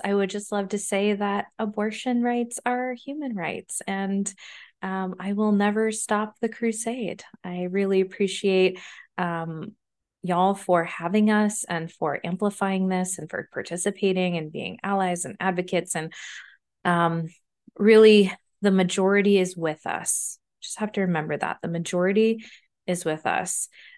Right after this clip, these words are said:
The minority don't sleep. We can't sleep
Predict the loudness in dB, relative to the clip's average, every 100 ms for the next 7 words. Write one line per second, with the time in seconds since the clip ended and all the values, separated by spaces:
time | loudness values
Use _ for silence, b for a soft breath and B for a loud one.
0 | 4 6 8 8 8 10 8 6 4 2
1 | -2 -4 -2 -2 -4 -8 -2 -2 -2 -6
2 | -20 _ _ _ _ -2 0 -2 -8 -6
3 | -6 -6 -10 -6 -4 -6